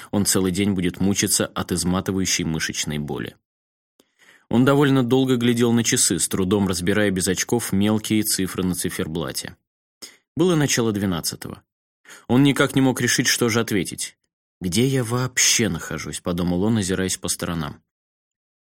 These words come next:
«Извините, мне необходимо знать, переоформлять на вас номер или нет». По голосу было слышно, что администратор раздражен, однако сдерживается. Сбоку от Асакава похрапывал Рюдзи.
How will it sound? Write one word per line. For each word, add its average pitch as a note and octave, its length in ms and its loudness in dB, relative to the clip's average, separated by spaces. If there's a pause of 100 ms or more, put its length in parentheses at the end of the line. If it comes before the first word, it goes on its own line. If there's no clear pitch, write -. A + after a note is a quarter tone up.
(520)
«Извините, C#3+ 600 4
мне A2 180 4
необходимо C#3+ 560 2
знать, D#3 320 2
переоформлять C3+ 720 4
на D3+ 100 4
вас A2+ 240 4
номер A#2 240 4
или F#3 300 4
нет». B2 340 2 (600)
По G#2+ 100 0
голосу G#2 400 2
было G2+ 220 2
слышно, C3+ 460 0
что - 200 -2
администратор G#2+ 720 2
раздражен, A#2+ 680 -2 (320)
однако D3+ 340 2
сдерживается. C#2+ 800 -6 (580)
Сбоку G2+ 400 2
от G2+ 140 0
Асакава B2+ 440 2
похрапывал G2 640 -4
Рюдзи. D2+ 440 -6